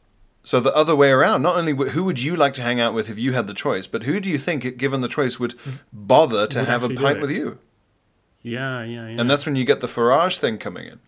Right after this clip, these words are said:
Speaker 1: in.
Speaker 2: Uh, <laughs> who would bother? Yeah, I see that.
Speaker 1: Whereas, like, Nigel Farage is a, is a ghoul, but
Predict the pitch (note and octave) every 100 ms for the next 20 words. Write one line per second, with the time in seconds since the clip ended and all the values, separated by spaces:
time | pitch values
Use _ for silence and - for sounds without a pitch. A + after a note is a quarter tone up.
0 | _ _ _ _ _ _ _ _ _ A#2+
1 | A#2+ C3+ C#3+ D3 D3 - F3 - F3 C#3
2 | C3 B2 B2 A#2 A#2 A2+ A2+ G#2+ A#2+ B2+
3 | G#2+ G2 _ _ - - _ _ - D3
4 | C#3+ A2+ G2 G2 A2+ _ _ _ B2+ B2+
5 | B2 A#2+ A2+ C3 D3+ E3+ C3+ B2 A2 G2+
6 | A2+ G2 G2+ F#2+ F2+ - - G#2+ G#2+ A2+
7 | C3+ F#3+ G2+ C#2+ - A2 -